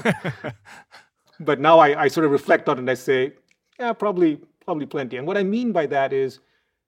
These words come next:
you are not defined by your past. You're not defined by your current skill set. I really think America gives you a chance to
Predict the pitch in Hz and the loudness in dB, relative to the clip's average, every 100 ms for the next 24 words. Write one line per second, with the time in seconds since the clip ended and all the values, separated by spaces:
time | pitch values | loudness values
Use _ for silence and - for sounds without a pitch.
0 | _ 147 196 180 185 - 143 - 143 151 | _ -2 0 2 0 -2 -8 -4 -2 -2
1 | 147 135 127 123 - 123 127 127 - _ | -4 -4 -4 -6 -8 -6 -6 -8 -20 _
2 | _ _ _ 143 131 143 151 143 - 139 | _ _ _ -8 -4 -4 -6 -8 -6 -4
3 | 139 139 127 127 123 123 127 _ _ _ | -2 -4 -6 -6 -4 -6 -10 _ _ _
4 | - 131 127 - 151 143 - - 135 127 | -8 -8 -8 -8 -6 -6 -8 -6 -4 -4
5 | 147 135 - _ _ _ _ _ 165 147 | -8 -8 -10 _ _ _ _ _ -6 -2
6 | 160 196 170 180 160 143 131 127 135 143 | 2 2 0 -4 -4 -6 -6 -4 -2 -4
7 | 123 123 127 127 - 131 131 123 - 131 | -6 -8 -6 -8 -8 -10 -10 -12 -12 -10
8 | 123 | -10